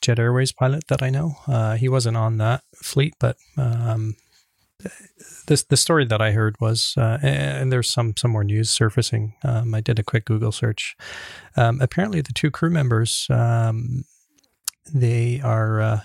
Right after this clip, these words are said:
they might be, uh, married, uh, husband and wife. They're both captains. And, um, the argument had started, uh, before the flight. Um, n-, now, I don't know, um, at Jet Airways if, um,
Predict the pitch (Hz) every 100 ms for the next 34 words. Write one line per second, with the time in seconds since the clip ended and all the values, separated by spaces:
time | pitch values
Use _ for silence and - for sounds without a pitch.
0 | - 131 127 139 123 120 113 110 117 131
1 | 175 - - 127 110 120 - 113 104 117
2 | 156 113 113 117 - 117 113 - 107 104
3 | 175 - - - - - - - - -
4 | - - 113 113 110 113 110 110 113 107
5 | 107 107 113 127 117 120 123 143 127 117
6 | 117 120 - - 127 127 123 _ - 123
7 | 123 120 120 139 123 - 180 190 - -
8 | - _ _ 135 113 110 110 107 107 110
9 | 117 127 _ _ _ - 143 143 - 160
10 | 143 120 120 120 165 - 147 156 156 147
11 | - - - 139 123 120 123 117 - 131
12 | 123 127 127 123 143 160 151 123 - -
13 | - 120 117 117 117